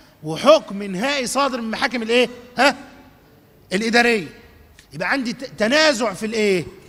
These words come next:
تنازع في الاختصاص.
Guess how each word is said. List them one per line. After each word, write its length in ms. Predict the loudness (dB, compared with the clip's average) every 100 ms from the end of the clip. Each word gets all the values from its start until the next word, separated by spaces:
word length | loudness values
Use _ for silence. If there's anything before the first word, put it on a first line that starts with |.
| -20 _ -20 -20 -20 -6
تنازع 680 | 2 4 6 4 4 2 0 -8 -20 -20 _ _ _ _ _ _ _ -20 -8
في 80 | -4
الاختصاص. 520 | -2 0 0 0